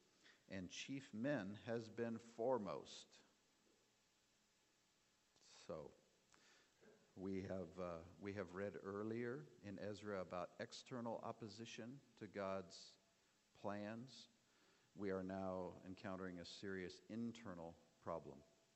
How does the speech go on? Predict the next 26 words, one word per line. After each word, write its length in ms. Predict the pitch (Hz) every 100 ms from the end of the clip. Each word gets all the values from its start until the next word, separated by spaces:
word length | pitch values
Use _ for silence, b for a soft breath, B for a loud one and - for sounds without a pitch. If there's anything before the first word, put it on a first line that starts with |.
| -
in 80 | -
the 80 | 90
people 380 | - 90 87 87
of 120 | 85
Israel. 440 | 87 78 82 78 - - - - B B B B B B -
And, 460 | 87 80 80 80 82
uh, 100 | 78 78 78 78
that 400 | 92 113 98 101 -
is 280 | 101 95 -
the 120 | 90
subject 580 | - 110 113 - 82 82
of 140 | 80
the 60 | 85
rest 360 | 101 95 -
of 180 | 90 76
this 380 | 82 82 - - - - _ _
book 280 | 120 117 - - - - - - - -
of 100 | 82
Ezra 320 | 87 82 85
nine 220 | 85 85 85
and 140 | 82
ten. 380 | - 101 85 78 - - - - _ _ _ - - B B B B B B
We 140 | 95
see 560 | 90 - 127 123 117 110 - - B B B - -
that, 400 | 92 90 87 -
uh, 320 | 92 85 80